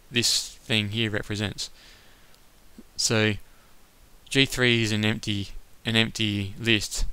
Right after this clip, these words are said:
which means that a bar with an, a list following it means that the bar removes the list. So this simplifies to just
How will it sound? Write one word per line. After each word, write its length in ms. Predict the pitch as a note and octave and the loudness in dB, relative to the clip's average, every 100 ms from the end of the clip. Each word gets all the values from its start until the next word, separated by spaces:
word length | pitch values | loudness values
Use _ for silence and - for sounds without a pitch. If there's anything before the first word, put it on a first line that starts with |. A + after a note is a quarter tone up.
| - | -2
which 180 | A#2 - | -8 -2
means 280 | A2+ A2 G#2 | 2 2 2
that 220 | G#2+ G2+ - - - - - - - - - - - - - - - - - - | 2 2 0 -20 -16 -14 -16 -20 -20 -20 -20 -20 -20 -20 -20 -20 -20 -20 -20 -12
a 60 | A2+ | -10
bar 520 | - A#2 D3 D#3 C#3+ - - - - - - - | 4 6 8 6 4 -6 -10 -18 -20 -20 -20 -10
with 120 | B2 | -4
an, 120 | A2 - - - - | -4 -6 -20 -20 -10
a 60 | |
list 280 | G#2+ B2 - | 0 2 2
following 360 | - B2 A#2 G2+ | 0 0 0 -2
it 120 | - | -2
means 280 | A2 G#2+ G#2 | -2 -2 -2
that 160 | G#2+ - - - | -2 -4 -20 -14
the 80 | A2 | -6
bar 340 | A#2+ C3 A#2 | 2 4 4
removes 760 | A2 G#2+ A#2+ B2+ G2+ - - - - - - _ - - | 4 0 2 2 0 -2 -2 -4 -14 -20 -20 _ -20 -16
the 100 | A2 | -10
list. 460 | G2+ G#2 - - - - - - - - - | -2 8 10 10 2 -8 -16 -20 -20 -18 -6
So 360 | - A2+ A2 G2 - - - - - - - | 2 6 6 4 -4 -16 -20 -18 -18 -20 -6
this 120 | C3+ - | 2 4
simplifies 680 | C3+ B2+ A#2+ A#2+ A2 G#2+ - | 4 0 -4 4 6 6 2
to 240 | A2 G2+ | 2 2
just 360 | G#2+ - - | 2 0 -2